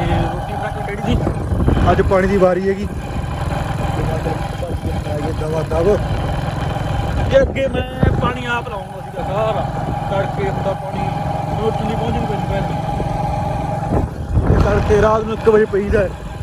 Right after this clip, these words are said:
ਤੇ ਤੜਕੇ ਉਹ ਸੱਤ ਵਜੇ ਕਿੱਥੇ ਜਾ ਕੇ ਆਉਂਦੀ ਫਿਰ ਯਾਰ, ਹਨਾ? ਨਾਲੇ ਵਾਰੀ ਸਾਢੇ ਅੱਠ ਸੀ ਕਿ ਮੈਂ ਸਾਢੇ ਅੱਠ ਤੋਂ ਨੌ ਵਜੇ ਉੱਠਿਆ ਹੂੰ ਮੈਂ। ਕਿਉਂਕਿ ਡੈਡੀ ਇਕੱਲਾ ਹੀ ਜਾ ਵੜਿਆ ਸੀਗਾ। ਉਹ ਫਿਰ ਰੋਟੀ ਖਾਇਆ ਕਰਨੀ ਬਹੁਤ ਤਕੜਾ ਹੁੰਦਾ। ਚਲੋ ਫਿਰ ਚੱਲਦੇ ਹਾਂ ਬਾਬਿਓ,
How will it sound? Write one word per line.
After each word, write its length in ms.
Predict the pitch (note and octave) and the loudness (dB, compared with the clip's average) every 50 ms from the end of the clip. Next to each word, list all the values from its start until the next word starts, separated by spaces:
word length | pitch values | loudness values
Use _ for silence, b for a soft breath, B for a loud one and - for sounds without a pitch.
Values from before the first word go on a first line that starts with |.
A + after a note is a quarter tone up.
| - - | -8 -6
ਤੇ 60 | F#3 | -2
ਤੜਕੇ 340 | - G3+ G3 F#3+ - - G#3 | 2 2 2 2 4 2 2
ਉਹ 80 | G3+ | 2
ਸੱਤ 300 | F#3+ F#3+ F#3+ F#3+ - - | 4 4 2 2 2 4
ਵਜੇ 120 | G3+ G3 G3 | 4 4 4
ਕਿੱਥੇ 240 | - - - F#3+ F3+ | 4 2 -2 0 2
ਜਾ 140 | F3 F3+ F3+ | 2 2 2
ਕੇ 60 | E3+ | 2
ਆਉਂਦੀ 220 | F3 E3+ E3+ E3 | 0 0 0 0
ਫਿਰ 140 | D#3+ D#3 D3+ | 0 0 0
ਯਾਰ, 140 | D#3 D#3 D3+ - - - C#3+ - - D#3 | -2 -2 -2 -4 -4 -6 -6 -4 -4 -2
ਹਨਾ? 100 | F3+ F#3 F3 - - - - - - - - - - - - - - - | -2 -2 -2 -4 -6 -6 -6 -6 -6 -6 -6 -6 -4 -4 -4 -4 -2 0
ਨਾਲੇ 120 | F#3+ G#3 | 2 4
ਵਾਰੀ 300 | F#3+ F#3+ F#3+ F#3+ F#3 G#3 | 4 4 4 4 2 0
ਸਾਢੇ 320 | G3 F#3 F#3 G3 G3 A3+ A3+ | 0 0 0 2 4 4 2
ਅੱਠ 60 | - | 2
ਸੀ 180 | G3+ E3 F3+ | 0 -4 -4
ਕਿ 80 | G3 G3+ | -4 -2
ਮੈਂ 200 | - - F3+ - D#3 | -2 -2 -2 -2 -2
ਸਾਢੇ 280 | F3 F3+ - G#3 G#3+ | -2 0 0 0 0
ਅੱਠ 60 | G3+ - | 0 0
ਤੋਂ 240 | - - - F#3 | -4 -4 -4 -2
ਨੌ 220 | F3 F3+ F3+ F3+ F3+ | 0 0 2 2 2
ਵਜੇ 140 | F3+ F3+ E3+ | 4 2 2
ਉੱਠਿਆ 200 | D#3 - E3+ F3 | 0 0 -4 -2
ਹੂੰ 160 | F#3+ F#3+ F3+ | -2 -2 -4
ਮੈਂ। 120 | - - A2+ - - - - - - - - - - - - - - - - - - - - - - - - - - - - - - - - - - - | -4 -6 -6 -6 -6 -6 -6 -6 -8 -6 -6 -6 -6 -6 -6 -6 -6 -6 -6 -6 -6 -6 -6 -6 -6 -6 -6 -6 -6 -6 -6 -6 -6 -4 -4 -4 -4 -2
ਕਿਉਂਕਿ 420 | F3 F3+ F3+ F#3+ F#3+ F#3+ F#3 F3 D#3+ - - - E3 | 0 2 4 4 4 4 4 2 0 0 0 0 2
ਡੈਡੀ 140 | F#3 F#3 F#3+ | 2 2 2
ਇਕੱਲਾ 240 | - F#3 E3+ E3+ F#3 | 2 0 0 2 2
ਹੀ 60 | F#3 | 2
ਜਾ 120 | F3 E3+ | 2 0
ਵੜਿਆ 220 | D#3 D3+ D3+ D#3 D#3 | 0 0 0 0 -2
ਸੀਗਾ। 220 | - - F#3 F3 | 0 0 -2 -2
ਉਹ 1000 | E3 - - - - - - - - - - - - - - - - - - - | 0 -2 -4 -4 -4 -4 -4 -4 -4 -4 -4 -4 -4 -4 -2 -2 0 0 0 0
ਫਿਰ 100 | - - | 2 2
ਰੋਟੀ 280 | - D#3 - - E3 D#3+ | 2 2 0 0 0 0
ਖਾਇਆ 240 | - - - - C#3+ | 0 2 0 0 0
ਕਰਨੀ 240 | C#3 D3+ D3 D3 C#3+ | 0 0 0 -2 -2
ਬਹੁਤ 220 | - D3 D3 D3+ | 0 0 0 0
ਤਕੜਾ 300 | C#3+ D3+ C#3 - - C3+ | 0 -2 0 0 0 0
ਹੁੰਦਾ। 200 | C3+ C#3+ D#3 D3+ D3 - - - - - - - - - - - - - - - - - - - - - - - - - - - - - | -2 -2 -2 -2 -2 -2 -2 -2 -2 -2 0 0 0 0 2 0 0 -2 -2 -6 -8 -8 -8 -8 -8 -8 -8 -10 -10 -10 -10 -10 -8 -6
ਚਲੋ 160 | - F#3 G3+ | -4 -4 -2
ਫਿਰ 880 | G3+ - - - - - - - - - - - - - - - - - | -2 -2 -2 -2 -2 -2 -2 0 -2 -2 -4 -6 -8 -12 -8 -4 -4 -4
ਚੱਲਦੇ 220 | E3+ E3+ E3 E3 | -2 -2 -4 0
ਹਾਂ 60 | E3+ | 0
ਬਾਬਿਓ, 220 | F3+ F3 E3+ - | 0 2 4 2